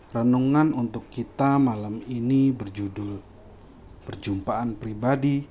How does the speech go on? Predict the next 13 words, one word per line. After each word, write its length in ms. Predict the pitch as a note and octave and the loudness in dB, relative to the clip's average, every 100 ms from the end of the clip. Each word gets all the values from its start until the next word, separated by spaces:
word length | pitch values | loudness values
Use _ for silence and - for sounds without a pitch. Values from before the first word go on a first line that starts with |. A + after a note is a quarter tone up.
| - | -10
dengan 480 | A2+ G#2+ G#2+ G#2 G2+ - - | -8 -4 -4 -4 -6 -12 -12
Allah. 400 | - G#2+ G2 - - - - - - - - - - - - - - A2 | -8 -8 -8 -12 -16 -20 -20 -20 -20 -20 -20 -20 -20 -20 -20 -20 -14 -6
Dan 240 | G2+ G2+ | -4 -2
bacaan 400 | G2 - G2+ G2 | -4 -6 -8 -8
kita 560 | - G2+ - B2+ C3 A#2 | -8 -12 -2 2 2 0
diambil 800 | A#2+ G2+ G2+ G2+ A#2 B2+ C3 G#2+ | -6 -8 -8 -2 2 4 2 0
dari 240 | G2 G2 | -6 -8
kitab 400 | - G#2 - F#2+ - - - - - - - | -10 -12 -12 -12 -14 -20 -20 -20 -20 -20 -12
Keluaran 480 | G#2+ G#2 G#2 B2+ D3 C3+ | -6 -4 0 2 2 0
tiga 240 | G#2 G2+ | -4 -8
puluh 240 | - G2 G2 | -10 -12 -10
tiga 480 | G#2 G2+ A2+ C3+ E3 - - - - - - - | -10 -8 -2 -2 -2 -10 -20 -20 -20 -20 -20 -14
ayat 320 | G#2+ G#2 G2+ | -10 -6 -8